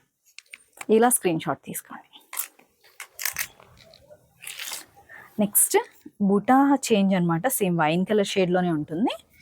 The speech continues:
కలర్ చాలా బాగుంది. ఫైవ్ ఇయర్ సైజ్, సిక్స్ and సెవెన్ ఇయర్స్, ఫైవ్ to సిక్స్ ఇయర్స్, సెవెన్ to ఎయిట్ ఇయర్స్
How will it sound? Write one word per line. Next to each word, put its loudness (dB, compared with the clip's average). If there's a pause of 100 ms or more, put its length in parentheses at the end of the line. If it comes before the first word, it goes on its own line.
(380)
కలర్ 2
చాలా 0
బాగుంది. -2 (560)
ఫైవ్ 4
ఇయర్ 4
సైజ్, 0 (1800)
సిక్స్ 2
and 2
సెవెన్ 2
ఇయర్స్, 4 (2000)
ఫైవ్ 6
to 4
సిక్స్ 0
ఇయర్స్, 6 (2500)
సెవెన్ 4
to 4 (140)
ఎయిట్ 2
ఇయర్స్ 2